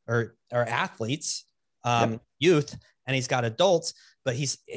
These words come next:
Speaker 1: I had, he, we didn't get this recorded. He's like, "What I d-, failed to say is that I charge a lot more for the youth than I do for the adults."
Speaker 2: Yep.
Speaker 1: Like, people don't get it. Like, this is,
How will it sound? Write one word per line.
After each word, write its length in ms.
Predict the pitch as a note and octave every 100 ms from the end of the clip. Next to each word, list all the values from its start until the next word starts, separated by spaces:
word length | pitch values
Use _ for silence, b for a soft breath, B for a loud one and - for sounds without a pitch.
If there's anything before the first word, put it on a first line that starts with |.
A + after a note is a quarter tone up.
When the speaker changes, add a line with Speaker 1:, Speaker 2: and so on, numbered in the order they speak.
| C3+
Speaker 1:
I 120 | C#3
had, 260 | B2+ C3+ C3+
he, 260 | B2+ D#3+ C#3+
we 100 | D#3
didn't 160 | F3+
get 120 | D3+
this 160 | C3+ -
recorded. 380 | A#2+ - E3+ E3
He's 140 | A#2+
like, 160 | B2+ A#2+
"What 120 | B2+
I 100 | B2
d-, 160 | A2+ A#2+
failed 240 | D3+ G3+ C#3+
to 60 |
say 420 | - E3 D#3+ G#2 - _ _ _ _ -
is 160 | B2
that 160 | C3 - -
I 200 | C#3+ F#3
charge 340 | - C#3+ A#2
a 40 | G#2+
lot 360 | G#2 B2+ D3+ -
more 400 | D3 C3 G#2+ - _ _
for 100 | C3
the 80 | A2+
youth 360 | A#2+ C#3+ G#2 - - -
than 100 | B2
I 80 | A#2+
do 160 | B2
for 160 | A#2+ A#2
the 120 | G#2+
adults." 500 | G2+ G#2+ - - - _ -
Speaker 2:
Yep. 220 | A2+ - _
Speaker 1:
Like, 160 | A#2+ -
people 220 | G#3 G#3
don't 300 | G#3 C3+ -
get 200 | B2+ C3
it. 160 | G#2 - A#2+
Like, 220 | B2 -
this 200 | D#3 -
is, 260 | D3+ -